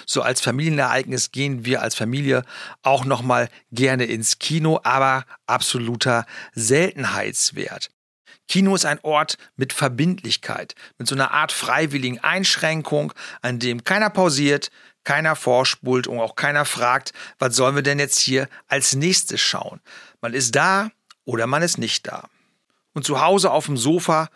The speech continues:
vor dem Streamingdienst endet ein Film oft mit der Frage,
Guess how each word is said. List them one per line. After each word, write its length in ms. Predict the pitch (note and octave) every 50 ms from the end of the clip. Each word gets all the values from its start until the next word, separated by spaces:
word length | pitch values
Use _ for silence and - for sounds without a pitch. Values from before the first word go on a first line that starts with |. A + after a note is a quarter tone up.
| _ _
vor 240 | - - C#3+ C#3
dem 80 | C3 C3
Streamingdienst 840 | B2 - - G3 G#3+ A3 G#3 E3+ C3 A#2 A2 A2+ D3 F#3 - - - - - - -
endet 280 | - C#3 D3 C#3+ C3+
ein 60 | B2+ B2+
Film 300 | - - D3+ C#3+ C3+ B2+
oft 400 | - D#3+ G#3 - - - - -
mit 140 | F3+ E3+ -
der 100 | E3 D3
Frage, 560 | - - C3+ C3+ C#3+ D3 D#3 C#3+ D3 D3 D3